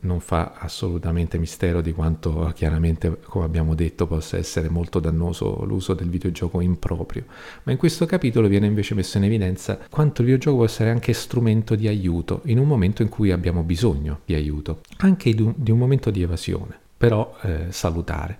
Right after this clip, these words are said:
Tra l'altro si racconta in questo capitolo una vicenda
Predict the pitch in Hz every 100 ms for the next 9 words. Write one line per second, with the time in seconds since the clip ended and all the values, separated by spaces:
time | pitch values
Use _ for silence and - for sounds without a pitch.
0 | - 135 135 120 - 101 101 92 - 92
1 | 90 - 98 - 107 87 80 92 110 85
2 | 82 92 85 85